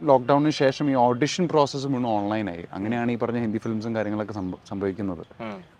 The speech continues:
Speaker 1: ആ, അപ്പൊ I'm very happy. ഇപ്പോഴാണ് ശരിക്കും നമുക്കൊരു, as an actor, കുറച്ചും കൂടെ വേരിഡ് ആയിട്ടുള്ള റോൾസ് ഒക്കെ
Speaker 2: അതെ, അതെ.
Speaker 1: ട്രൈ ഔട്ട് ചെയ്യാൻ പറ്റുന്നത്.
Speaker 2: ആ, ആ.
Speaker 1: കുപ്പി കഴിഞ്ഞപ്പോ നമുക്ക് കിട്ടിക്കൊണ്ടിരുന്ന ക്യാരക്ടേഴ്സ് വെച്ച് നോക്കുമ്പോ ഇപ്പൊ കുറച്ചും കൂടെ ഒരു
Speaker 2: അതെ,
Speaker 1: വെറൈറ്റി
Speaker 2: അതെ.
Speaker 1: ഓഫ് ക്യാരക്ടേഴ്സ് ചെയ്യാൻ പറ്റുന്നുണ്ട്. Very
Speaker 2: ആ,
Speaker 1: happy.
Speaker 2: എമർജൻസിയിൽ പറയുമ്പോ,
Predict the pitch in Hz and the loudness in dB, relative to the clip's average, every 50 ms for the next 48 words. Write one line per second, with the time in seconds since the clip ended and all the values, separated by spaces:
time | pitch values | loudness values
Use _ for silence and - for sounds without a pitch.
0 | - 95 95 92 92 92 92 90 - - 98 110 143 175 180 175 160 147 139 - | -10 -4 -2 0 0 0 0 -2 0 0 2 4 6 6 6 8 8 8 6 6
1 | 160 143 - - 135 139 143 147 143 147 131 127 139 139 131 131 123 - 135 131 | 2 -2 0 2 2 2 2 2 0 0 0 0 0 0 0 0 0 0 2 2
2 | 131 131 131 131 131 131 127 123 - 120 120 117 113 131 123 117 117 113 - - | 4 4 4 2 2 0 -2 -2 0 2 2 2 4 4 4 4 2 2 0 -2
3 | 131 131 - 131 113 - 135 131 135 131 127 120 120 120 120 127 127 120 131 123 | -2 0 0 0 0 0 0 2 2 4 4 4 4 2 2 0 0 2 2 2
4 | 120 120 127 123 123 120 113 117 117 107 123 127 120 131 120 113 110 107 104 - | 2 2 2 0 2 2 0 0 0 0 -2 -2 0 2 0 0 0 -4 -4 0
5 | 131 117 113 117 123 127 151 160 151 135 123 - 120 104 104 110 147 202 110 104 | 2 4 6 6 6 6 4 4 4 2 2 0 -2 -4 -4 -4 -4 -6 -8 -10
6 | 92 - - 107 98 - - - - - 135 131 147 139 139 131 143 135 139 135 | -12 -14 -16 -16 -16 -10 -10 -10 -8 0 4 6 6 6 6 4 4 2 2 2
7 | 127 135 123 135 123 123 123 131 127 127 127 135 131 135 127 123 123 120 - 139 | 0 0 0 0 2 2 2 2 2 2 0 2 4 4 6 6 4 4 2 0
8 | 127 117 139 135 127 - 143 131 123 - 143 151 151 139 - - 139 143 139 127 | 2 2 2 2 2 2 0 0 0 0 2 2 4 4 4 2 2 2 2 2
9 | - 143 135 131 139 139 131 131 131 131 127 123 123 123 120 120 123 127 127 139 | 2 2 2 4 4 4 6 6 4 4 2 0 2 2 4 4 4 4 2 0
10 | 135 123 - 131 123 117 - 131 113 117 123 123 113 - 117 113 110 107 104 - | 0 2 2 2 2 2 0 -4 -4 -2 -2 -2 -2 -2 -2 -2 -2 -2 -2 -4
11 | 101 101 92 87 82 92 - - - - - - - - - - 113 120 113 107 | -4 -6 -6 -6 -8 -10 -14 -18 -20 -20 -20 -20 -20 -8 -2 0 0 2 2 0
12 | 95 - - - - 143 131 120 127 131 127 135 143 147 - 175 175 165 156 156 | -2 -2 -6 -12 -8 -4 -2 0 2 2 2 2 0 -2 0 2 2 4 4 2
13 | 143 143 143 143 151 151 | 2 2 2 2 0 -2